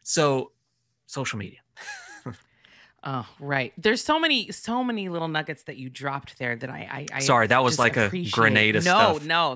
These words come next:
Speaker 2: that's what this is about.
Speaker 1: Yeah.
Speaker 2: That's what this is about, that conversation. There are a couple of things, and I'm gonna work backwards a little bit.
Speaker 1: Do it.
Speaker 2: But when you talked about, you know, people bringing up things from your past, I think that's one of the things that I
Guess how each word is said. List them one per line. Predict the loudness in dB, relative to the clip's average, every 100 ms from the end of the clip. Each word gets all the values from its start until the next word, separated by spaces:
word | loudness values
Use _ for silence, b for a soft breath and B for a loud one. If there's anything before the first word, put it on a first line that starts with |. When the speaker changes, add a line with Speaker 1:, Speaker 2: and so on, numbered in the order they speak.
| -2
Speaker 2:
that's | -2 -2 -8
what | -14 -14
this | -14
is | -14
about. | -10 -4 -2
Speaker 1:
Yeah. | -4 -10 b b _
Speaker 2:
That's | -10 -10
what | -8
this | -8 -6
is | -4
about, | 0 0 0
that | -6 -6
conversation. | -10 -10 -12 -12 -14 -12 -12 -12 B B B _
There | 0
are |
a | 0
couple | 0 -4 -4
of | -8
things, | -8 -8 -8
and |
I'm | -8
gonna | -8
work | -6 -8 -6
backwards | -6 -6 -10 -12
a |
little | -10 -10
bit. | -6 -6 -6
Speaker 1:
Do | -4 -4
it. | -4 _ _ _ -20 -20 b b
Speaker 2:
But | -4
when | -4 -6
you |
talked | -10 -8 -8 -6
about, | -10 -10
you | -10
know, | -12
people | -14 -12 -12
bringing | -10 -8 -6 -8
up | -8
things | -12 -12 -12 -12
from | -12
your | -12 -14
past, | -10 -8 -8 -8 -12 B B B -12
I |
think | -10 -8 -8
that's | -10 -8
one | -8
of | -6
the | -10
things | -10 -10 -10 -10
that | -8 -10 -8
I | -6 -6 -8